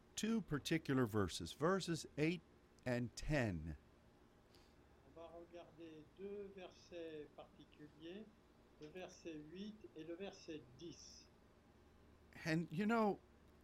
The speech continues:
Speaker 1: you see that,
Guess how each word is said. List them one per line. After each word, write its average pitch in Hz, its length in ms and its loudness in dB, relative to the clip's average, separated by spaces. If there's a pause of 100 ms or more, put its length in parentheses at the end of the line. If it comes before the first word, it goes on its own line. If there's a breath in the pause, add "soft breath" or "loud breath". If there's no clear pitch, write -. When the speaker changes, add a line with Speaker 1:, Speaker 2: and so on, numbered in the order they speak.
(340)
Speaker 1:
you 175 180 4
see 202 720 4 (1160)
that, 151 260 4